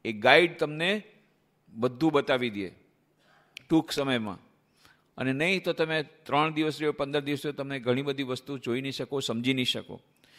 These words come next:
તો એક સાધારણ યાત્રામાં જઈએ છીએ તો આપણને ગાઈડની આવશ્યકતા હોય છે. ગાઈડથી આપણને બહુ ફાયદો થાય છે, માર્ગદર્શકથી બહુ ફાયદો થાય છે. આ અધ્યાત્મની યાત્રા છે,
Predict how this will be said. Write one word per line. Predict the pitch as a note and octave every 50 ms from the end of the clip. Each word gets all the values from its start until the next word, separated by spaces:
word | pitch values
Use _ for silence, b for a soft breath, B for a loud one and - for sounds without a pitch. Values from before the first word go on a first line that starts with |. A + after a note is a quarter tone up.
| b b b b b b _ _ -
તો | G#3 A3
એક | A3+ G#3+ G#3+
સાધારણ | - - C#3+ A2+ A#2 C3+ C#3 D#3 D#3+ G3 A3+ A#3
યાત્રામાં | G#3+ F#3+ E3 D#3+ - - F3+ F#3 F3+ F3+ F3
જઈએ | D3+ C#3+ C#3 C3+ C3+ C#3+ D3
છીએ | C#3 - - C3 A2+ A#2
તો | A#2 C3 C#3+
આપણને | B2 C3+ C3+ E3 D#3+ D#3+ D#3
ગાઈડની | B2+ B2 B2+ C3 D3 D3+ D3+ D#3+ E3 D3+
આવશ્યકતા | C#3+ C#3 C3+ - - B2 - - C3+
હોય | A#2+ A2+ A#2 A#2
છે. | A2+ - D3+
ગાઈડથી | C3 A#2 A2+ A#2 C3 C3 - - C3
આપણને | A#2+ A2+ B2+ A#2+
બહુ | A#2 A#2+ B2+
ફાયદો | A#2+ - A2+ G2+ A#2 B2+ B2+
થાય | B2 A#2+ G#2+ A#2
છે, | A#2+ C3+
માર્ગદર્શકથી | B2 A2+ G#2+ A2+ B2+ C3 B2+ C#3 C3+ - - B2 - - A#2+
બહુ | A#2 A2+ B2
ફાયદો | A#2+ - B2 G#2 A2+ A#2 A#2
થાય | A2 - G#2 A2
છે. | - - F3 F#3+ b b b b b b b -
આ | - D#3 D#3+
અધ્યાત્મની | D#3 D3 C#3 B2 A2 C3+ E3+ F3+ G#3 A3 - - F#3+ A3 A3 A3+ G#3+ F#3+
યાત્રા | D#3+ C#3+ C#3+ - - - F3 F3
છે, | D#3+ - - F#3 F#3 E3+ D#3+